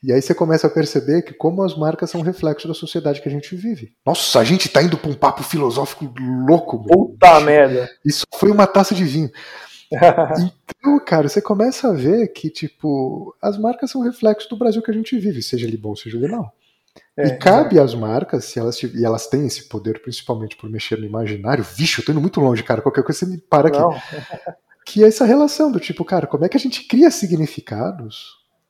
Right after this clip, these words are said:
Speaker 1: né, significantes pra falar que eu sei, que eu li alguma coisa já, e, e direcionar um novo, uma nova cultura de consumo, uma nova cultura empresarial, porque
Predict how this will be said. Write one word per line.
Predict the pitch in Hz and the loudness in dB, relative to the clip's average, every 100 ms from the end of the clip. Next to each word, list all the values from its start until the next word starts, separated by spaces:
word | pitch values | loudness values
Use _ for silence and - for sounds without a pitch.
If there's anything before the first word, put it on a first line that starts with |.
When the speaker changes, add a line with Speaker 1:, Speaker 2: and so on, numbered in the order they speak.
| _ | _
Speaker 1:
né, | 127 139 120 | -6 -4 -4
significantes | 104 - 117 107 110 - - _ 110 151 - - | -8 -10 -12 -10 -14 -14 -18 _ -4 -4 -6 -12
pra | 104 | -12
falar | - - 104 | -12 -16 -16
que | - | -12
eu | 110 | -12
sei, | - - | -12 -14
que | - | -12
eu | 101 _ - | -14 _ -18
li | 110 110 | -10 -6
alguma | 104 107 104 | -6 -8 -12
coisa | - 110 107 | -8 -8 -6
já, | 101 117 143 - - - _ _ _ _ _ _ - | -8 -8 -8 -12 -20 -20 _ _ _ _ _ _ -14
e, | 127 127 127 127 - _ - | -6 -4 -4 -6 -12 _ -8
e | 147 | -8
direcionar | 120 214 262 - 139 131 190 | -2 0 2 0 -4 0 0
um | 190 131 | 0 -2
novo, | 120 151 311 | -2 0 0
uma | 294 208 | 0 0
nova | 151 226 320 | 2 2 2
cultura | 285 170 - - 120 110 120 _ _ _ - | 0 -6 -10 -10 -6 -6 -8 _ _ _ -20
de | 117 | -18
consumo, | - 120 117 - 117 110 | -14 -12 -12 -10 -10 -10
uma | 113 117 | -12 -6
nova | 131 214 196 | -2 0 0
cultura | - 127 - 113 110 | -4 -10 -6 -6 -6
empresarial, | 107 113 104 110 107 104 104 | -6 -6 -4 -6 -4 -6 -10
porque | _ - | _ -10